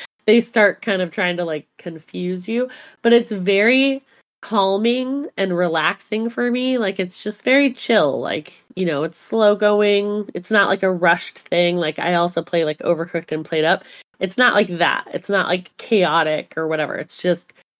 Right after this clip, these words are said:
you interacting with a customer, trying to get through your day. You make your money. You can do upgrades for your shop.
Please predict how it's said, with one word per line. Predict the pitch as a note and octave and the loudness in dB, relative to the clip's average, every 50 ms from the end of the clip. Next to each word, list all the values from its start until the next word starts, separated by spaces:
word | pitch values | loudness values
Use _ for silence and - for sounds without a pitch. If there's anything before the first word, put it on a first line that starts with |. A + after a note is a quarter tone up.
| _ _ | _ _
you | - A3+ A#3 A#3+ A#3+ A#3+ A#3 A#3 A#3 A#3 A#3 A3+ - - | -2 0 2 4 4 4 6 6 4 4 2 0 0 -2
interacting | F#3 F#3+ F#3+ G3+ G#3 G3 G3+ G#3+ - G#3 G#3+ | -4 -4 -2 0 0 -2 -2 -2 -4 -4 -4
with | G#3 G3+ G3+ | -2 -4 -4
a | G#3+ | -6
customer, | - - F3 F3 - - - F3 E3+ F3 E3+ E3+ E3+ F3 F3 E3+ E3+ F3 - _ _ _ _ _ | -6 -6 -8 -8 -8 -10 -8 -6 -4 -2 -2 0 0 0 0 0 -2 -4 -8 _ _ _ _ _
trying | - - F#3 F3+ F3+ | -6 0 0 2 2
to | F#3 | 2
get | F#3 F#3 F#3 - | 0 -2 -2 -2
through | - G#3 G3+ G3+ | -2 0 0 2
your | G3+ G3+ | 0 0
day. | F3+ F3+ E3 E3+ E3 D#3+ D#3+ D#3+ E3 D#3+ D#3 D3+ D3+ - | 2 2 2 2 2 2 0 0 0 0 0 0 -2 -4
You | - D#3+ E3 | -6 -8 -6
make | D#3+ D3+ D#3 D#3 - | -4 -4 -6 -4 -4
your | - F3 | -4 -4
money. | F3 E3+ D#3 D#3+ D#3+ D#3+ D#3 D#3 D#3 D#3 | -2 -2 -2 -2 -2 -4 -4 -4 -4 -6
You | D#3 D#3+ | -6 -6
can | - E3+ E3+ | -6 -8 -6
do | D3+ D#3+ E3 - | -6 -6 -6 -6
upgrades | - - _ _ - D#3 D3+ D3 D3 | -8 -10 _ _ -6 -4 -4 -4 -6
for | - - - E3 | -8 -8 -8 -6
your | D#3+ E3 | -6 -6
shop. | F3 - - D3 C#3+ C#3 C#3 D3+ - - | -8 -8 -6 -4 -4 -2 -4 -4 -6 -10